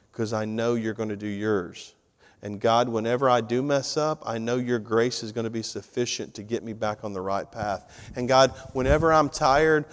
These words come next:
whenever I'm hungry, I'm gonna be alert to those things, just like Jesus was. And I'm going to be alert to the fact that, that whenever I get sleepy or whenever I get tired, I'm gonna probably not be, be so great to be around. And so I'm going to adjust my life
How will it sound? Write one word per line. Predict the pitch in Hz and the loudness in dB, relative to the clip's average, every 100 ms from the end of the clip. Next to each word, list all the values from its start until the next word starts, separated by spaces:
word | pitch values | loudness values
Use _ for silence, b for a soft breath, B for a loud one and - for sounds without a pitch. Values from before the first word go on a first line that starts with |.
| B | B
whenever | - 123 135 151 | -2 2 4 6
I'm | 147 143 | 4 2
hungry, | 143 139 143 143 139 B | -2 -2 0 -2 -6 B
I'm | 131 | -2
gonna | 165 151 | 0 2
be | 139 | 4
alert | 135 120 131 139 - | 4 4 6 4 2
to | 123 | 0
those | 117 110 - | 2 0 -2
things, | - 98 98 - - _ | -6 -6 -8 -16 -20 _
just | 135 - | -6 0
like | 143 123 | 4 4
Jesus | 120 127 113 110 - | 2 -4 -4 -8 -6
was. | 101 98 - - b b | -8 -8 -16 -20 b b
And | 123 | 2
I'm | 135 | 4
going | 165 160 | 4 2
to | 151 | 0
be | 147 | 2
alert | 131 117 123 135 - | 2 6 6 6 0
to | 120 | -4
the | 107 | -4
fact | - 110 104 104 - b b | -2 -2 -2 -4 -14 b b
that, | 117 117 110 - 117 | 0 2 2 0 2
that | 107 104 - b - | 2 2 -4 b -4
whenever | 113 117 131 123 | 2 4 6 8
I | 127 | 6
get | 131 120 | 4 0
sleepy | - 143 135 139 135 | 0 2 0 2 2
or | 127 | 4
whenever | 117 120 131 | 4 4 6
I | 127 | 4
get | 127 - | 4 -4
tired, | - 120 120 120 - | -2 2 2 2 -2
I'm | 120 | -4
gonna | 127 131 | 0 -2
probably | 120 - 135 135 | -2 2 2 2
not | 120 107 117 | -2 -4 -6
be, | 123 | -8
be | - 120 | -8 -10
so | 113 120 | -6 -4
great | 113 113 | -2 -4
to | 117 | -4
be | 117 120 | -2 0
around. | 113 98 92 | 0 -2 -4
And | 101 | -8
so | - | -2
I'm | 120 151 | 0 2
going | 160 151 | 2 2
to | 151 | 0
adjust | 135 110 160 156 165 | 0 4 4 4 8
my | 160 | 10
life | 147 143 151 120 110 - | 10 10 10 8 0 -8